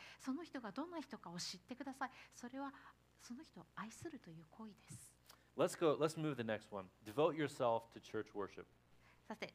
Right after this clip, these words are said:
Speaker 1: 次のポイントいきたいと思います。礼拝、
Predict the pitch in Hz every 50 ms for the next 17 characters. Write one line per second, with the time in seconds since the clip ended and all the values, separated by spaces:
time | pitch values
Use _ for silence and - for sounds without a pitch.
0 | - - - 277 285 254 277 285 302 330 302 - 254 226 220 220 - - - 233
1 | - - 170 165 156 170 165 165 175 180 180 185 190 202 - - - - 190 170
2 | 220 247 262 262 - - 247 247 247